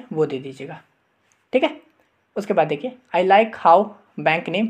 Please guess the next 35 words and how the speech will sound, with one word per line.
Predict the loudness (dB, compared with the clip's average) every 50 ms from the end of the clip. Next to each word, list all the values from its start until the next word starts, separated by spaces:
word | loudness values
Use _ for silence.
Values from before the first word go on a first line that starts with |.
| -4 0
ये | 2 4 4
जो | 4 4
बैंक | 4 2 2 0 -2 -6
जिसमें | -8 -8 -4 -2 0 0
आप | 0 0
लिखे | -4 -10 -6 -4 -2
हो | -2 -2 -4
उसका, | -6 -6 -4 -4 -4 -4 -6 _ _ _ _ _ _ -4
"bank | 0 2 2 2 0 -4
name | -6 -6 -6 -6
is | -8 -6 -4
committed | -4 -2 -2 -2 -2 0 -2 -2 0 -2
to | -4 -4 -4 -6 -14 _ _ _ _ _ _ _ _ -8
mention | -6 -4 -4 -2 -2 -2 -2
something | -2 -2 -2 -2 -4 -6 -6 -6
specific | -6 -4 -4 -4 -4 -4 -4 -2 0 2
about | 2 4 4 4 2 2
the | -2 -4 -4
bank", | -6 -8 -10 -14 -20 _ _ _ _ _ _ _ _ _ _ _ -8
ठीक | -4 -4
है। | -2
तो | 0
आप | 0 -2 -2 0
उसमें | 0 0 0 0
कुछ | -2 -2 -2 0
भी | 2 2
लिख | 2 2 0
सकते | -2 -6 -4 -2 -2
हैं | -2 -2
कि | -2 -4 -10 -16 -18 _ _ _ _ _ 0
इस | 0 0 2 4
बैंक | 2 2 4 4
का, | 2
आप | 2 2
जिस | 0 -2 -6